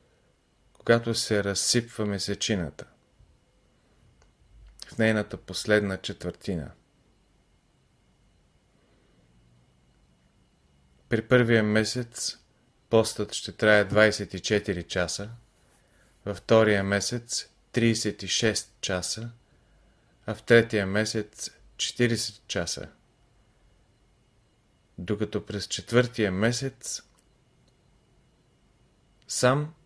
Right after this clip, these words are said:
ще се определите дълготраенето на поста.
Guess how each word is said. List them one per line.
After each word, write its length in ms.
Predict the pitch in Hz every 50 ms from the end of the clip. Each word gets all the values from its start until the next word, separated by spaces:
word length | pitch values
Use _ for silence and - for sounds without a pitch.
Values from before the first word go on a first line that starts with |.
| _ _ _
ще 220 | - - - 104 104
се 180 | - - -
определите 840 | 98 92 - - 95 92 90 98 92 110 117 117 - - 117 135 139 - _ _ _ _ _ _ _ _ _ _ _ _ -
дълготраенето 880 | 98 90 101 101 90 87 92 - 117 110 113 110 107 101 98 - - 95
на 140 | 92 87
поста. 480 | 87 - - 98 92 - - - - -